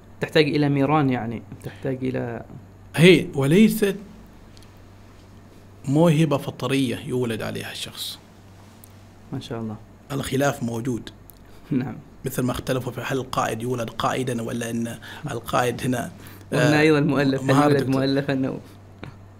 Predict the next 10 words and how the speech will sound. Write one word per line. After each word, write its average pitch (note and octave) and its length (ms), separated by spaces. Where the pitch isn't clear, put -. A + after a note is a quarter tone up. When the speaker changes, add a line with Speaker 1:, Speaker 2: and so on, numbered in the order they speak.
Speaker 2:
نعم، E3 280
لأن A3+ 160
لو A3 280
أط-، - 180
لو E3+ 240
قلنا G#3+ 360
إنه D#3+ 340
العبارة C3+ 1040
عن C#3+ 120
موهبة C3+ 580